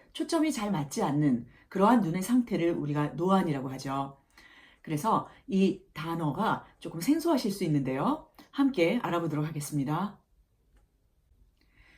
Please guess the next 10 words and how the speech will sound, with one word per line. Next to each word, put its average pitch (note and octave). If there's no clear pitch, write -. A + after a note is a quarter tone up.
노안이라는 A3+
단어는 D#3
presbyopia라고 F#3+
표현할 C#4+
수 -
있습니다. C#3
이때 E3+
presby라고 D#3+
하는 E3+
것은 D3+